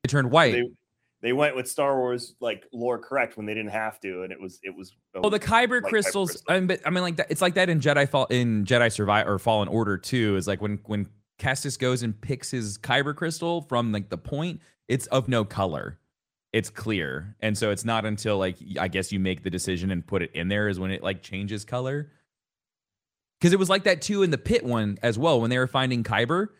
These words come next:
Speaker 1: it was all, like, it was all clear. So I wonder if I, we still need a dis-, like, a, a, a
Speaker 2: In the, at the end of the pit though, when, yeah, when she activate, like, when she reacts, 'cause you find out she's force sensitive, it turned blue,
Speaker 1: Yeah.
Speaker 2: remember?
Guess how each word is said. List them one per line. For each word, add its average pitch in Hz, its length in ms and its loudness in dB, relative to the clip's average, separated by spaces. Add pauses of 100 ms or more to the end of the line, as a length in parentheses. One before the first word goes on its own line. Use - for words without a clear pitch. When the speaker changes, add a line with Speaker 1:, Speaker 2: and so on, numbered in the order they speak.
(260)
Speaker 1:
it 113 60 4
was 120 120 0
all, 95 180 2
like, 80 220 -4 (400)
it 107 80 2
was 104 140 2
all 82 140 2
clear. 85 320 -2
So 123 120 2
I 123 40 6
wonder 165 280 2
if 123 100 -4
I, 123 200 -4 (280)
we 196 80 4
still 196 320 4
need 151 240 2
a 143 40 2
dis-, 110 360 -4
like, 113 220 0
a, 104 240 2
a, 101 240 2
a - 60 4
Speaker 2:
In 151 100 2
the, 143 140 -2 (640)
at 131 100 -4
the 131 120 -4
end 160 160 2
of 156 80 2
the 123 60 -2
pit 165 360 -2
though, 123 160 4
when, 117 220 -2
yeah, 123 200 4
when 110 180 -2
she 113 220 -6
activate, 101 680 -4 (100)
like, 104 260 -6 (340)
when 107 180 -10
she 113 180 -6
reacts, 101 420 0
'cause 92 140 -12
you 92 60 -14
find 98 200 -4
out 90 100 -8
she's - 180 -16
force 110 260 -4
sensitive, 87 380 -12
it 80 100 -16
turned 85 260 -10
blue, 123 140 2
Speaker 1:
Yeah. 101 180 4
Speaker 2:
remember? 80 440 -10